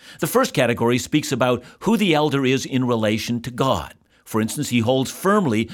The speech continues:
to the truths of the Bible, or he's upright and holy. The second category speaks about who the elder is in relationship to others, both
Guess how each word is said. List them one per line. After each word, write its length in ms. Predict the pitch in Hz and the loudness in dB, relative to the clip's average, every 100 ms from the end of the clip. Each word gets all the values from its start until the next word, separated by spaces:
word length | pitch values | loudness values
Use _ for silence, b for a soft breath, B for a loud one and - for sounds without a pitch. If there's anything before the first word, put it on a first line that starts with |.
| B | B
to 100 | - | -4
the 100 | 139 | -2
truths 460 | 139 - 156 165 156 | -4 0 2 2 0
of 140 | - | -4
the 80 | 120 | -4
Bible, 520 | 107 101 101 78 64 B B | -2 -2 -2 -6 -12 B B
or 100 | 104 | -2
he's 180 | 131 123 | 0 2
upright 420 | - 95 78 87 | 0 -4 -8 -6
and 100 | 101 | -4
holy. 480 | 107 127 107 78 - _ B B B | -2 -2 -2 -8 -18 _ B B B
The 80 | 143 | -2
second 300 | - 214 214 | -2 -2 -2
category 500 | 139 123 120 127 127 | 0 0 2 2 0
speaks 320 | - 160 - | 0 -2 0
about 240 | 131 131 120 | 0 0 2
who 160 | 165 | 2
the 140 | 139 139 | 2 2
elder 300 | 135 127 131 | 2 2 2
is 240 | 139 - B B | 2 -2 B B
in 180 | 147 139 | 0 2
relationship 760 | 131 131 175 - 147 - 139 - | 2 2 0 0 -4 -4 -4 -2
to 160 | - | 0
others, 340 | 302 143 101 - | 2 2 -2 0
both 240 | 117 | -2